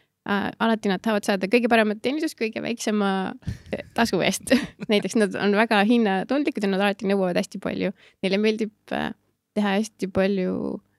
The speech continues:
äh, füü-, noh, neile meeldib füüsiline kontakt. Nä-, näiteks, noh, me ei mitte, sest meie oleme, äh, is-, ikkagi, me üritame hoida ennast nagu interneti ärina. Aga muidu sa pead seal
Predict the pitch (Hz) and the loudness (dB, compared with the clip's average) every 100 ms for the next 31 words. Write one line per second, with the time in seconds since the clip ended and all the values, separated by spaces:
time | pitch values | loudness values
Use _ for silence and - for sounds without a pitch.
0 | _ _ _ - 190 190 - - 240 247 | _ _ _ -6 -4 -2 -6 0 2 2
1 | 208 214 226 247 247 240 208 240 240 220 | 2 2 4 4 4 2 2 4 4 4
2 | 190 190 196 185 160 175 - 196 196 180 | 2 0 -2 -6 -6 -6 -4 -4 -4 -4
3 | 208 214 226 285 240 - 190 196 190 196 | -4 0 2 4 2 0 -2 -2 0 0
4 | 190 180 175 185 _ _ _ _ 185 175 | 2 0 -4 -6 _ _ _ _ -6 -4
5 | - 196 202 - 175 175 160 196 185 175 | -4 -2 -4 -4 -2 -2 0 2 2 2
6 | 175 175 175 - - - 208 185 180 185 | -2 -2 -4 -8 -12 0 2 2 0 -2
7 | - 185 180 180 - - 254 - 190 190 | -2 -4 -2 -4 -6 2 2 4 2 0
8 | 214 190 196 208 208 - _ _ _ _ | 0 0 4 4 2 -4 _ _ _ _
9 | - 196 202 208 254 240 214 180 202 202 | 0 2 4 6 6 8 6 4 2 2
10 | 185 | 0